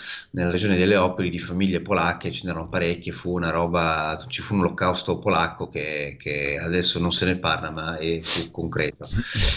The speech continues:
E purtroppo, ehm,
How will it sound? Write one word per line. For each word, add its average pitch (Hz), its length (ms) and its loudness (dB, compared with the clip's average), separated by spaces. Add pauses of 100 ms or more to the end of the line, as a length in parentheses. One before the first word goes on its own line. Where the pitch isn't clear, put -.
(100)
E - 140 2
purtroppo, 165 760 4 (300)
ehm, 90 1040 -4